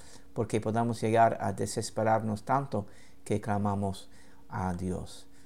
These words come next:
So, Jesús nos llama a escogerlo, eh, sobre todo. Eh, lo, lo que, ah, pase lo que pase, lo que vaya lo que vaya, ah, es necesario de seguir Cristo en este mundo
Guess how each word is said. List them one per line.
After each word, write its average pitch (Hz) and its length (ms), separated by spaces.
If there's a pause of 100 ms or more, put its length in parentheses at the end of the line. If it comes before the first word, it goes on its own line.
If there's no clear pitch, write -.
(240)
So, 98 140
Jesús 135 600
nos 120 240
llama 147 460 (320)
a 104 100
escogerlo, 120 760 (360)
eh, 107 220
sobre 127 460
todo. 175 420 (480)
Eh, 104 600
lo, 107 380
lo 107 320
que, 104 440
ah, 101 280
pase 131 260
lo 156 140
que 160 120
pase, 135 360
lo 101 120
que 104 140
vaya 113 260
lo 156 140
que 160 140
vaya, 117 340 (560)
ah, 98 300
es - 180
necesario 113 640
de 110 160
seguir 113 540 (340)
Cristo 131 420
en 117 100
este 104 260
mundo 131 440